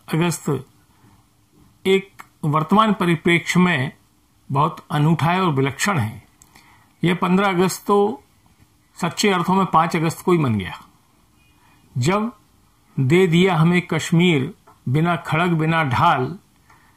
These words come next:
गुजरात के गौरव तुमने तो कर दिया कमाल।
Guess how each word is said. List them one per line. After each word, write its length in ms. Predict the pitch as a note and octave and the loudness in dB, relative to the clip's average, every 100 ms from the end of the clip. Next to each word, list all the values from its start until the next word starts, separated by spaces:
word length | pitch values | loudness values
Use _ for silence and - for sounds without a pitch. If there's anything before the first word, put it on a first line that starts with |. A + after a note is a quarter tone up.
| _ _ _ D3 | _ _ _ 0
गुजरात 520 | D#3+ D#3+ E3 F#3 - | 2 2 2 0 0
के 120 | G3+ E3+ | -2 0
गौरव 580 | C#3+ D3+ E3+ F3 D3+ - | 2 2 0 -2 -8 -8
तुमने 280 | D#3+ D#3 D#3+ | -2 0 2
तो 120 | D#3+ | -2
कर 140 | D3+ D3 | -2 0
दिया 300 | D3 C#3+ C3+ | 0 0 -2
कमाल। 440 | C3 A#2+ A2 G2 | -2 -2 -2 -6